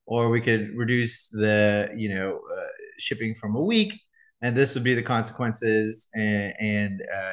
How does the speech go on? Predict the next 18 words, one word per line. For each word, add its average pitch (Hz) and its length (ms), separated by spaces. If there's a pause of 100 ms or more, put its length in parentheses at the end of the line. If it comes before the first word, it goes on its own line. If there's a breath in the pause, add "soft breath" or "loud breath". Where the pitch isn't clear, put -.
you 104 100
know, 90 260
what, 98 240
what 104 140
it 101 60
would 98 160
take 98 240 (120)
from, 95 380
from 98 140
a 92 40
development 98 380
standpoint, 95 460 (420 soft breath)
or 160 320
we 160 100
could 156 120
do 135 160
nothing 123 640
and, 104 540